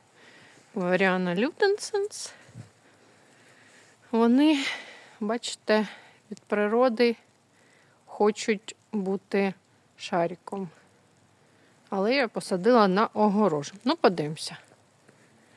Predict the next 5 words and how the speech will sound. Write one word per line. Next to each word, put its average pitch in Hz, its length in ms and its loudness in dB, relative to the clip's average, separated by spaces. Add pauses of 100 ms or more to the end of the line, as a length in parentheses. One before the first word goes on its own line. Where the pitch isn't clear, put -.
(480)
Так. 160 720 -2 (3250)
Це 277 180 -2
пахісандра. 180 840 -4 (1300)
Цвіте, 247 480 -4 (120)
бачите. 214 540 -12